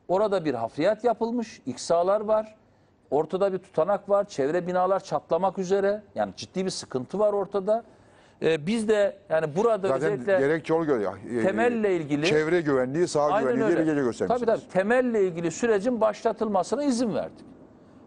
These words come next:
Speaker 1: Tabii bu esnada, bu esnada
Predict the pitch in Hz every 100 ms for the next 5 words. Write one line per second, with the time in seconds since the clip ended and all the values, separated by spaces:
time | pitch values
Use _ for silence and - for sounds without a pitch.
0 | - 254 233 143 240 330 262 - 165 123
1 | 98 156 277 - - - 220 240 180 -
2 | 139 123 110 214